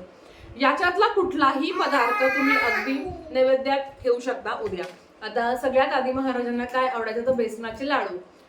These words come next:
सगळ्यात आवडायचे, ते सगळंच आवडायचं, पण जे मेन होतं ते होतं बेसनाचे लाडू.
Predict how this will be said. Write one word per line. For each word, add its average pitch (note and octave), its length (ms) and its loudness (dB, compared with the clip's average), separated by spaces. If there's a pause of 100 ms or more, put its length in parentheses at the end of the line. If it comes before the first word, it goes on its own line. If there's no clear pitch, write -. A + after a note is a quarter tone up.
(140)
सगळ्यात C4 480 0
आवडायचे, G#3+ 340 -2
ते C#4+ 320 -10
सगळंच B3+ 400 0
आवडायचं, G#3+ 460 0
पण D#4+ 360 -4
जे C#4 160 -6
मेन C4+ 280 -2
होतं C#4+ 300 0
ते C4 80 4
होतं C4+ 320 -2
बेसनाचे A#3 600 -4
लाडू. G3+ 200 -4